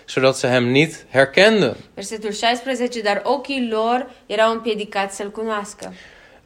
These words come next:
Speaker 1: En dit is heel interessant, want de Heer Jezus is in zijn opstandingslichaam daar.
Speaker 2: Și asta este interesant, că Domnul Iisus este, uh, în, în trupul lui, uh, înviat.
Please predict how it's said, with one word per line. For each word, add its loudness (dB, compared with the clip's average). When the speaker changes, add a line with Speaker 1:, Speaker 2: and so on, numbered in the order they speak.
Speaker 1:
En 4
dit 2
is -4
heel 6
interessant, 4
want 2
de 4
Heer 6
Jezus 2
is 2
in 6
zijn 6
opstandingslichaam 4
daar. 6
Speaker 2:
Și -8
asta -2
este -4
interesant, 0
că -4
Domnul -2
Iisus -4
este, -2
uh, -2
în, -6
în -8
trupul -6
lui, -4
uh, -2
înviat. -4